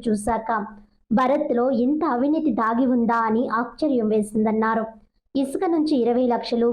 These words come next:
గ్రావెల్ నుంచి ముప్పై లక్షలు, ఇలా చెప్పుకుంటూ పోతే ఒక వ్యక్తి దగ్గర నుంచి నెలకు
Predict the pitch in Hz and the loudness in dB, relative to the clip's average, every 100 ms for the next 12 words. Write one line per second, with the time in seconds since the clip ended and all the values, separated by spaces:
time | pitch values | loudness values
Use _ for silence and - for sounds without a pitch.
0 | 214 233 233 294 285 262 254 214 208 208 | 2 0 0 0 0 0 0 0 0 0
1 | 247 233 233 240 233 208 - - _ 294 | 0 0 0 0 0 -2 -8 -20 _ 0
2 | 339 311 294 240 349 359 330 311 302 247 | 0 2 0 0 -2 0 0 0 0 -2
3 | 240 277 254 247 220 233 214 349 247 214 | 0 0 0 0 0 0 0 0 0 0
4 | 233 269 240 226 262 262 233 220 240 247 | 0 0 0 0 -2 0 0 0 0 -2
5 | 226 | -2